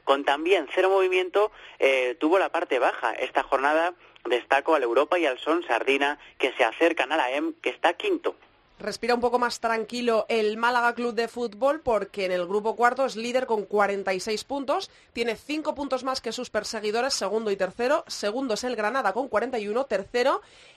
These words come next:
Speaker 2: el filial del Sporting Club de Huelva, que también tiene cuarenta y un puntos.
Speaker 1: Pues tras el partidazo de la semana pasada que contábamos aquí entre Málaga y Granada, con derrota granadina, todo volvió a su cauce,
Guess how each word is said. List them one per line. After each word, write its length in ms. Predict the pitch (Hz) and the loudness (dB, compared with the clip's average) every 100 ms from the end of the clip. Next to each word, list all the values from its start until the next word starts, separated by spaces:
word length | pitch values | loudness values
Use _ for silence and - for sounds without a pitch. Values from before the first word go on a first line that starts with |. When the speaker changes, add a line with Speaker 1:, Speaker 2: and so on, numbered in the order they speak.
| _ | _
Speaker 2:
el 200 | 196 185 | -4 -4
filial 380 | 170 196 233 277 | -4 0 2 2
del 140 | 233 220 | 0 0
Sporting 460 | 208 254 254 240 | 0 -2 -2 -4
Club 240 | 226 311 240 | -4 -2 2
de 80 | |
Huelva, 400 | 220 254 254 202 - | 4 2 2 -2 -2
que 140 | 220 | -4
también 480 | - 190 208 294 277 | 0 -2 -2 -6 0
tiene 240 | 247 254 | 0 0
cuarenta 500 | 254 214 196 196 180 | -2 2 4 2 -2
y 80 | 180 | -4
un 80 | 220 | -4
puntos. 540 | 165 143 - - - _ - - - | -6 -10 -14 -16 -18 _ -20 -20 0
Speaker 1:
Pues 180 | 123 120 | 2 4
tras 220 | 123 117 | 2 2
el 160 | 120 113 | 2 2
partidazo 600 | 117 117 117 135 156 139 | 0 2 4 4 4 2
de 100 | 127 | 2
la 100 | 120 | 2
semana 300 | 120 147 135 | 0 2 0
pasada 380 | 123 160 151 | 0 2 0
que 120 | 135 120 | -2 -6
contábamos 560 | 117 113 139 139 131 | -4 2 2 0 -4
aquí 240 | 123 151 147 | -2 2 2
entre 320 | 120 117 113 | 2 0 2
Málaga 460 | 123 156 139 117 | 4 2 2 2
y 80 | 143 | 0
Granada, 480 | 160 120 147 165 170 - - - | 2 2 0 0 -4 -10 -20 -2
con 220 | 123 120 | 0 2
derrota 400 | 117 123 156 110 | 2 2 0 0
granadina, 540 | 120 160 131 143 151 | 0 -2 -2 0 -2
todo 340 | 139 175 175 156 | 0 0 2 2
volvió 240 | 123 135 | 2 0
a 40 | 156 | -2
su 120 | - | 0
cauce, 460 | 123 127 - 135 | 2 2 0 -2